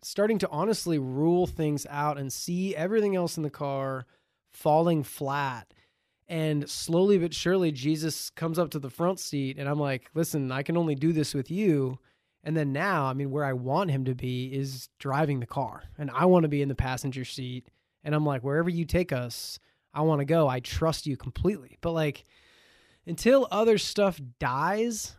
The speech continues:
and, like, for strong-willed guys like us who kinda know sales and are good with people, and we have a lot of doors that are open to us, right? Um, we have to have those doors, like, slammed in our face. We've gotta go through difficulty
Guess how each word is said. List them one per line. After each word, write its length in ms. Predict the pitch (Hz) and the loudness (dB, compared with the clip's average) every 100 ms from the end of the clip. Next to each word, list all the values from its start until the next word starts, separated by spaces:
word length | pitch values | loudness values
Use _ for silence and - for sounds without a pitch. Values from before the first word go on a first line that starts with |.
| _ | _
and, 120 | 165 156 | -2 0
like, 200 | 143 - | 0 -2
for 440 | - 160 151 143 | -4 0 0 0
strong-willed 720 | - - 156 170 160 165 156 | -4 0 2 6 6 6 4
guys 400 | 156 151 156 151 | 2 2 2 0
like 220 | 147 143 151 | -2 -2 0
us 400 | 151 147 - - | 0 0 -2 -2
who 400 | 139 131 131 139 | 0 -2 -6 -12
kinda 260 | - 147 156 | -8 -2 0
know 160 | 156 156 | 2 0
sales 560 | - 151 147 147 147 | 0 0 2 0 -2
and 80 | 131 | -4
are 80 | 127 | -2
good 200 | 143 151 | 0 2
with 160 | 156 - | 2 2
people, 380 | 151 156 147 | 2 2 0
and 100 | 143 | 0
we 60 | 139 | 0
have 160 | 170 165 | 2 2
a 40 | |
lot 300 | 143 156 226 | 2 2 2
of 160 | 208 170 | 4 6
doors 400 | 185 190 180 147 | 6 6 2 2
that 80 | |
are 100 | 143 - | -2 0
open 380 | 175 202 170 139 | 2 2 2 -2
to 180 | 131 120 | -6 -12
us, 400 | - - - - - | -16 -18 -18 -18 -8
right? 320 | 143 151 175 - - | -2 -2 -2 -8 -6
Um, 500 | 156 160 151 143 135 _ _ _ _ _ | 0 2 2 0 -6 _ _ _ _ _
we 100 | 175 143 | -6 -4
have 440 | - 170 190 - | -2 0 0 0
to 80 | 180 | 0
have 220 | 165 165 | 2 2
those 200 | 156 143 | 2 0
doors, 360 | 160 156 156 135 | 0 0 0 -2
like, 160 | 127 - _ _ _ | -8 -12 _ _ _
slammed 600 | - - 175 202 165 165 | -12 -10 -8 -2 0 2
in 80 | 156 | 2
our 100 | 143 | 0
face. 580 | - 143 135 135 131 - | -4 -6 -6 -6 -10 -12
We've 160 | 139 | -10
gotta 260 | - 151 175 | -4 0 0
go 140 | 160 151 | 0 0
through 160 | 147 | -2
difficulty 840 | 147 160 170 143 131 139 135 135 | -2 -2 -2 -2 -2 -4 -4 -4